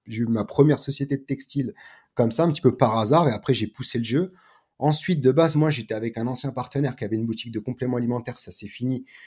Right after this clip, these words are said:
Donc, pareil, je me suis dit, mais en fait, euh, il m'écoutait pas. Je peux faire dix fois mieux. Du coup, ça, on, j'ai lancé ça. Ensuite, euh,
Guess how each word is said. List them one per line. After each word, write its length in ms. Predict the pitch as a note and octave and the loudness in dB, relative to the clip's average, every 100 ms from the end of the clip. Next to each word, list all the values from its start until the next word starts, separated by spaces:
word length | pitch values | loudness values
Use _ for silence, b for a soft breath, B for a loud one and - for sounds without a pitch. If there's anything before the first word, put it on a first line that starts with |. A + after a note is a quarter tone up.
| B | B
Donc, 220 | G#2 A2 A#2 | -2 -2 2
pareil, 240 | B2+ C3 | 4 4
je 80 | G2+ | 2
me 40 | |
suis 140 | F#2+ - | -6 -4
dit, 140 | A#2+ | -4
mais 80 | A2 | -2
en 80 | A2 | -4
fait, 280 | B2 - G#2 | -6 -8 -10
euh, 380 | G2+ G2 G2 G#2 | -8 -8 -8 -8
il 100 | G#2 | -6
m'écoutait 400 | G2+ - - A2+ | -6 -8 -8 -6
pas. 160 | A2+ | -4
Je 80 | G#2+ - | -6 -8
peux 80 | G#2 | -16
faire 180 | G2+ | -12
dix 160 | G#2 B2+ | -8 -8
fois 180 | - C3+ | -4 2
mieux. 160 | C3 | 2
Du 140 | B2+ G2+ | 2 -6
coup, 140 | B2+ | -10
ça, 260 | - G2+ G2 | -8 -8 -6
on, 240 | G#2 G2 | -6 -6
j'ai 140 | G2 G2+ | -6 -4
lancé 240 | G2 G2+ | -4 -4
ça. 320 | - D#3 F3+ B B B B B B - | 0 0 -2 B B B B B B 2
Ensuite, 540 | E3 D#3 - F3+ F3+ | 2 4 2 0 4
euh, 400 | C#3+ B2+ B2+ A#2+ | 4 4 2 2